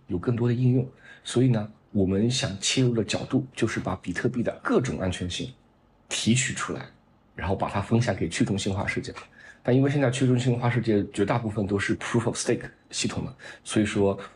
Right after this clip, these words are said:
我们在跟大家交流的时候，我们就说，哦，是把比特币的安全性引入到P O S链这边来。比特币它最根本的一个安全性就是它的这个 proof of work。它的这个特质是什么意思呢？就是你如果一个比特币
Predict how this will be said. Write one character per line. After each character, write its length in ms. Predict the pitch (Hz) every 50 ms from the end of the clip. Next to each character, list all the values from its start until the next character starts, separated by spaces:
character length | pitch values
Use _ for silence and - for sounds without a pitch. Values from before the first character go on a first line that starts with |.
| - _ -
我 80 | - 90
们 260 | 90 92 95 98 95 - -
在 140 | - 110 98
跟 160 | - 107 98
大 120 | 90 90
家 80 | 95 95
交 160 | 95 - 117
流 120 | 117 98
的 80 | 90 90
时 120 | - -
候， 80 | 92 85
我 60 | 82
们 100 | 78 85
就 60 | 85
说， 160 | 85 - - -
哦， 140 | - 87 - -
是 100 | - -
把 160 | 76 78 76
比 140 | - - -
特 140 | - - -
币 180 | - - -
的 240 | 95 - 73 - - - _ -
安 120 | - 95
全 140 | - - 90
性 260 | 85 - 92 85 85 95
引 100 | 85 76
入 140 | 78 98 90
到 260 | 80 - 85 73 69 - - -
P 220 | - - - 101
O 60 | 95 -
S 380 | - - 85 - - - - 82
链 280 | 82 85 95 - - - -
这 120 | - - 85
边 120 | 85 - -
来。 60 | - _ _ _ _ _ -
比 120 | - 113
特 140 | 107 139 180
币 340 | 170 185 175 143 131 131 - - _ _ _ _ -
它 500 | - 131 131 - 143 143 147 147 151 151 151 -
最 320 | - - 208 170 131 131 - -
根 240 | - - 143 151 165
本 240 | 151 117 90 90 92
的 160 | - 101 -
一 100 | - 110
个 140 | 107 113 -
安 160 | - 117 123
全 180 | 127 - 104
性 240 | 104 - - 104 95 - - - - _ _ -
就 140 | - 117
是 100 | 110 110
它 160 | - - - 110
的 100 | 101 98
这 120 | - 101
个 100 | 87 98
proof 320 | 87 - - - 117 - -
of 80 | 110 - -
work。 300 | 107 117 - - - - _ _ _ _ _ _ _
它 120 | - - 151
的 100 | 156 147
这 80 | 151
个 60 | 143
特 180 | 135 135 - -
质 140 | - - 123
是 100 | 117 123
什 140 | - - 95
么 80 | 92
意 100 | 107 131
思 120 | 135 131 120
呢？ 100 | 104 104
就 80 | - 123
是 100 | 120 127
你 160 | 113 107 101
如 200 | 98 101 117 139
果 200 | 135 139 123 104
一 60 | 110
个 120 | 117 127
比 120 | 123 131 87
特 140 | - 131 127
币 300 | 131 - 123 101 -